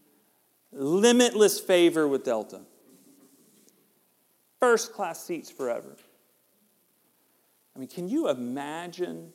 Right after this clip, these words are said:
such favor from a source of such power and authority and resources?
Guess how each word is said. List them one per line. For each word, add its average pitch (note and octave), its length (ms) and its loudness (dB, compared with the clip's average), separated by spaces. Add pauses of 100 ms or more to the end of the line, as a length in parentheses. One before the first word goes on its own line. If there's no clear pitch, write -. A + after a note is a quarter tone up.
(120)
such - 540 -8 (260)
favor C#3 600 -8 (1080)
from C#3 200 -4
a G#2+ 40 -6
source - 760 -2
of A#2 200 -18
such - 460 -14 (580)
power D3 300 -2
and B2+ 100 -4
authority C3 680 -4
and G2+ 120 -12
resources? A2+ 680 -16